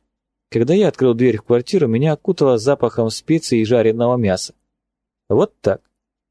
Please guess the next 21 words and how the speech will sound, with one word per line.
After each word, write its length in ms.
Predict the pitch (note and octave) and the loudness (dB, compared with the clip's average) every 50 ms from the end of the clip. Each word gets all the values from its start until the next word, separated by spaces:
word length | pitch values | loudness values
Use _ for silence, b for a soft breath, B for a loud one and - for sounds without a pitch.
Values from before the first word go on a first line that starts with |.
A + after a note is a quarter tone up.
| _ _ _ - | _ _ _ -2
Меня 260 | A#2+ E3+ G#3+ B3 A3 | 0 0 2 0 0
ещё 320 | - - C3 - - - E3 | 0 -2 -4 -4 -2 0 0
и 100 | D#3+ D#3 | 0 0
кормить 460 | - - F3+ F3 E3 C3 A2 F#2+ G2+ | 0 0 0 0 2 0 -2 -2 -2
будут. 420 | G2+ G2+ G2 - - - _ _ _ _ _ _ _ _ _ _ _ _ _ _ _ | -2 -2 -2 -2 -6 -10 _ _ _ _ _ _ _ _ _ _ _ _ _ _ _
Никуда 440 | D#3 F#3 G#3 - E3 C3 A2 A2+ G#2+ | -2 -2 0 0 0 0 2 2 0
отсюда 380 | G2+ - - A#2+ A2 G#2 G#2+ | 0 0 -2 -2 0 0 0
не 120 | G2+ G#2 A2+ | 0 0 0
уйду. 420 | A2+ G#2+ G#2 G2 G#2+ F#2 - - _ _ _ _ _ _ _ _ _ _ _ _ _ _ _ _ _ _ _ _ _ - | 0 0 0 0 -2 -2 -4 -6 _ _ _ _ _ _ _ _ _ _ _ _ _ _ _ _ _ _ _ _ _ -6
Бонита 420 | G#2+ G#2+ C#3+ F#3 G3+ E3 - A2+ | -2 -2 0 0 0 0 0 -2
стояла 340 | G#2+ - - A2+ G#2+ G#2+ G#2+ | -2 0 0 2 2 2 2
у 120 | G2 A2 G#2 | 2 0 -2
плиты, 460 | - G#2+ G#2+ G#2 - E3+ F3 D#3+ - _ _ _ _ _ _ | 0 -2 -2 0 0 0 0 0 -4 _ _ _ _ _ _
отчаянно 500 | A2+ A2+ - - - D#3+ E3+ D3 C3 A#2 | -4 -4 -2 0 0 0 2 2 0 0
помешивая 540 | - A#2 A2 A#2 C#3 D3 C3+ - C3 A#2+ A2+ | 0 0 0 0 0 0 0 0 0 0 0
деревянной 540 | G#2+ A2 A2 A#2 A#2 C3 C3+ B2 A2+ A2 G#2+ | 0 -2 -2 0 2 2 2 2 2 0 2
ложкой 380 | A#2+ C#3 C#3 - - - A#2 A2+ | 2 0 0 -2 -2 -2 -2 0
нечто 340 | B2 C3 B2 - - A#2+ | 0 -2 -4 -2 -4 -4
шипящее 640 | A2 - - C#3 - - A#2 G2+ F#2 - - G#2 G2+ | -2 -2 -4 -4 0 2 2 2 0 0 -2 -2 -2
в 40 | G2 | -2
сковороде. 580 | - - - A2 A2+ A#2 A2+ G#2+ G#2+ G2 - | -2 0 0 2 2 2 0 0 -2 -6 -6